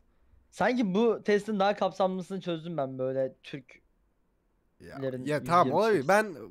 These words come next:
Speaker 2: bu-, bunu açtım, öyle bundan yap.
Speaker 1: <laughs> Burcu Biricik.
Speaker 2: Şaka yapıyorsun.
Speaker 1: Yo, yapmıyorum.
Speaker 2: Ben geçen gün gözlük alırken Gide-, Gizem Bağda Çiçek Hanım'ı gördüm. Gözlükçüye girdi.
Speaker 1: Tamam,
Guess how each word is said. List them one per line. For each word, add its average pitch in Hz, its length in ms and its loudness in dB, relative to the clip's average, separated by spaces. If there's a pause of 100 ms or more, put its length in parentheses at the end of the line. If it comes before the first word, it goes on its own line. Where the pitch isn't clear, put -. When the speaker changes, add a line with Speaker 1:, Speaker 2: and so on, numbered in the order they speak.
(120)
Speaker 2:
bu-, 214 180 -10
bunu 233 120 0
açtım, 170 440 -2
öyle 135 260 -2
bundan 160 280 -4
yap. 92 260 -8
Speaker 1:
<laughs> - 100 -20
Burcu 160 340 0
Biricik. 139 480 -2 (360)
Speaker 2:
Şaka 139 340 -2
yapıyorsun. 107 600 0 (720)
Speaker 1:
Yo, 120 160 0
yapmıyorum. 120 540 -4 (140)
Speaker 2:
Ben 156 140 2
geçen 175 340 0
gün 202 140 -4
gözlük 175 320 -2
alırken 190 400 -2
Gide-, 160 200 -8
Gizem 147 580 -6
Bağda 143 280 0
Çiçek - 360 -10
Hanım'ı 127 240 -6
gördüm. 95 400 -8 (760)
Gözlükçüye 123 540 -6
girdi. 110 420 -10 (1700)
Speaker 1:
Tamam, 175 200 2